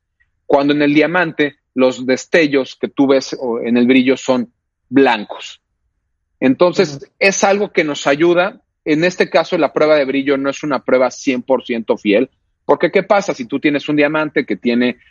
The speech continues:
Speaker 1: una coloración más baja o tienes un diamante que tiene inclusiones, fuertes inclusiones en su interior? Estos destellos de luz pueden traer coloraciones y nos podríamos confundir, este, con, con, con una imitación.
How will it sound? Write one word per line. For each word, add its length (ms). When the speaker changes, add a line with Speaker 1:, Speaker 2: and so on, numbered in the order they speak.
Speaker 1:
una 240
coloración 480
más 180
baja 480
o 140
tienes 300
un 60
diamante 360
que 80
tiene 240
inclusiones, 880
fuertes 360
inclusiones 500
en 100
su 120
interior? 460
Estos 380
destellos 540
de 120
luz 240
pueden 400
traer 260
coloraciones 760
y 80
nos 160
podríamos 500
confundir, 640
este, 380
con, 260
con, 560
con 240
una 260
imitación. 560